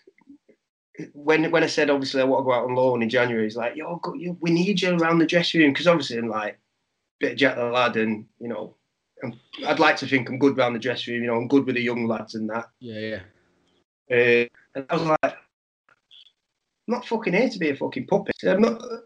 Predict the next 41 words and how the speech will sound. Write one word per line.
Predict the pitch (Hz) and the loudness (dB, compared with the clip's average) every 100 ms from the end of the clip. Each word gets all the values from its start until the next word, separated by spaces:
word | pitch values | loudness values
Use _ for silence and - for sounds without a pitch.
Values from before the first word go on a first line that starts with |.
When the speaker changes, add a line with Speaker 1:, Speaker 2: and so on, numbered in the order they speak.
| _ _ _ - | _ _ _ -4
Speaker 1:
you | 202 | 2
know | |
what | 175 | 6
I | |
mean? | 208 196 | 6 8
We | 160 | 6
need | 165 175 170 | 2 0 -2
you | 156 | -4
around | 165 165 | -2 -2
the | |
dressing | 160 165 - 160 | -4 -6 -6 0
room, | 151 151 147 | 0 2 2
make | 147 160 | 0 -2
everyone | 147 135 143 | -6 -4 -6
laugh." | 147 160 165 156 | -4 -4 -6 -8
I | |
was | 165 | -6
like, | 170 190 - | -4 -6 -6
"All | 277 | -4
right, | 233 127 180 | -2 -2 -2
well, | 180 | -2
fucking | 233 220 214 185 170 - | -2 0 2 2 0 2
give | 196 | 4
me | 196 | 6
an | |
extra | 190 - 175 | 4 0 0
five | 180 170 151 | 4 2 4
grand. | 170 233 | 2 2
I'll | 220 180 | 0 0
be | 185 | -2
a | |
fucking | 175 - _ - | -4 -8 _ 0
coming | 165 160 | 2 4
in | 147 | 4
a | 139 | 4
clown | 147 185 226 | 2 4 4
outfit | 226 - 147 | 2 0 -4
if | 131 | 0
you | 131 | 0
want." | 180 220 | 2 0
<laughs> | - | -6